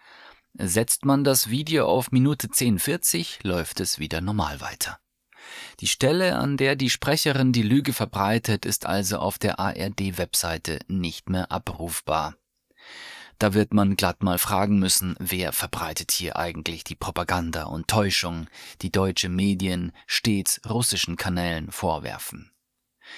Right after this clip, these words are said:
Und gehört die offensichtlich klammheimliche, dilettantische, nachträgliche Entfernung der zu Recht beanstandeten dreisten Lüge zur besten Sendezeit im Öffentlich-Rechtlichen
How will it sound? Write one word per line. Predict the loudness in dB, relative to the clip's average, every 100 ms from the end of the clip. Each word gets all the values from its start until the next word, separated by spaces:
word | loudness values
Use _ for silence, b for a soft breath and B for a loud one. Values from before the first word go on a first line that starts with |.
| B B B B 4
Und | 6 6 4
gehört | 4 4 2 2
die | 4 4
offensichtlich | 2 2 2 2 0 0 0
klammheimliche, | 2 4 4 2 0 0 -2 -4 0
dilettantische, | 4 4 4 0 0 0 0 2
nachträgliche | 2 4 2 0 -2 0 -2 -2
Entfernung | -2 -2 0 2 2 2 2
der | 0 0
zu | 0
Recht | 0 -2 -2 -4
beanstandeten | 0 0 0 -2 -4 -4 -6 -4
dreisten | 0 0 0 -2
Lüge | 0 2 0 -2 -4
zur | -4
besten | 0 0 2 2
Sendezeit | 2 2 0 0 -2 -2
im | -2
Öffentlich-Rechtlichen | -2 -4 -4 -4 -4 -6 -6 -6 -4 -4